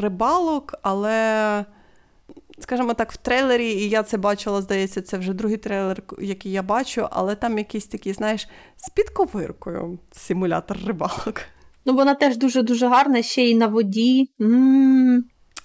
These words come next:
Speaker 1: Да, ще на воді ти такий кораблик, який займається рибалкою, але я ж кажу, там є якась така,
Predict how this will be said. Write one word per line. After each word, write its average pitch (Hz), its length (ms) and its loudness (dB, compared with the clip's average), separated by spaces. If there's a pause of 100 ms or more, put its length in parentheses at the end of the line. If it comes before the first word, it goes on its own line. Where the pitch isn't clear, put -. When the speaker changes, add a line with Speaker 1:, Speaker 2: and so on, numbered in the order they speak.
Speaker 1:
Да, 185 360 0
ще 202 140 -6
на 208 100 2
воді 208 220 0
ти 254 100 -6
такий 220 280 -6
кораблик, 180 520 -4
який 165 320 -8
займається 170 600 -8
рибалкою, 202 520 -4
але 202 220 -2
я 208 60 -2
ж - 80 -14
кажу, 208 280 -6
там 208 320 -2
є 202 480 -2
якась 202 440 -8
така, 202 640 -6